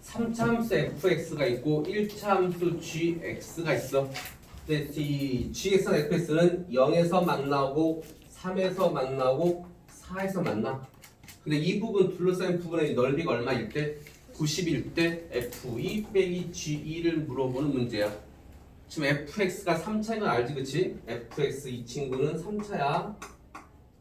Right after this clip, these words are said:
얘는 삼 차. 근데 이 삼 차의 개수 아는 거 있니, 없니? 없고 지엑스는 몇 차례? 지엑스가 일 차례.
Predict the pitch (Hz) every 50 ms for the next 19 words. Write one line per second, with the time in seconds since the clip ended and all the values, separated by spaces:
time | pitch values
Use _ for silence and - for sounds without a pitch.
0 | - - - 202 208 - 147 - - - 196 196 196 196 - - 180 170 170 170
1 | - - - - - - - - _ - - 139 143 - 220 220 214 - - 233
2 | 208 180 170 180 165 - - - 143 151 156 156 - 156 151 147 151 151 147 127
3 | 110 110 101 92 90 - - - - - - - - - - - - _ - -
4 | 127 123 - - 143 147 156 170 - - - - - - - - - - - 190
5 | 208 190 180 - - - 175 175 180 180 151 131 127 123 - 156 139 123 - -
6 | - - - - - - - - - - - - - - - - - - - -
7 | - - - - - 156 156 139 - - - 135 139 156 170 180 185 - - -
8 | - - - - - - 214 220 214 - 220 208 - - 139 143 165 160